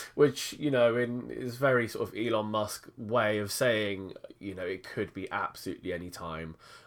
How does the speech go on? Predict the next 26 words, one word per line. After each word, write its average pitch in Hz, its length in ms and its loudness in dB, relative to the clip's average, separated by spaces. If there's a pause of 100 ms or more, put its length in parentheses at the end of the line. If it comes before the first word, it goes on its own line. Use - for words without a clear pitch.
Um, 147 640 10
the 160 80 4
smart 190 320 12
money 151 220 8
says 139 340 6
probably 135 400 2
some 147 560 4 (920)
cars, 185 600 12
uh, 175 80 10
Cybertrucks 170 720 4
released 165 340 -2
towards 156 400 0
the 160 100 0
end 156 140 -2
of 147 140 -10
twenty 160 400 -4
twenty-three, 160 840 -2
but 139 160 0
we're 135 80 4
definitely 110 460 0
looking 101 300 -6
more 95 140 -4
at - 60 -12
twenty 90 220 -8
twenty-four 85 460 -10
now. 73 180 -8